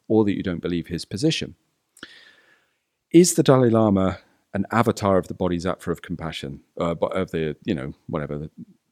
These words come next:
of, of Chenrezig or whatever? No. No. This has long been my problem. People think I have a problem with Vajrayana. I don't, actually. Not at all. Clearly, Vajrayana has achieved some very amazing things, rainbow body and entities and,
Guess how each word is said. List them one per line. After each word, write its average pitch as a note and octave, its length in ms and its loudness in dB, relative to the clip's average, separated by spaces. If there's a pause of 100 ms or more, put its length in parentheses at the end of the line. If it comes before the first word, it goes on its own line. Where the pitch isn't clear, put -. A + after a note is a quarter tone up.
(260)
of, E2+ 180 -18
of D#2 140 -14
Chenrezig D#2+ 560 -8
or D#2+ 60 -6
whatever? D2+ 300 -8 (200)
No. C3 440 2 (840)
No. A2 360 -4 (520)
This D3+ 220 0
has D#3+ 160 0
long C#3+ 320 6
been C3 140 6
my A2 120 6
problem. E2+ 300 0
People D#3+ 240 4
think D#3 160 6
I A#2+ 60 4
have G#2+ 100 4
a F#2+ 60 0
problem F#2+ 280 -4
with E2+ 120 -4
Vajrayana. E2 600 -4
I E2+ 80 -8
don't, G#2+ 400 0
actually. C2 440 -10 (720)
Not F#2+ 180 0
at F2+ 160 -4
all. D#2 160 -2
Clearly, A2+ 300 4
Vajrayana E2 520 0
has D#2+ 140 -4
achieved D#2+ 280 -4
some D#2 160 -6
very F2 200 2
amazing D#2 400 -6
things, C#2 320 -10
rainbow E2 320 -2
body D2+ 380 -4
and C#2+ 320 -6
entities E2 520 -8
and, B1+ 360 -10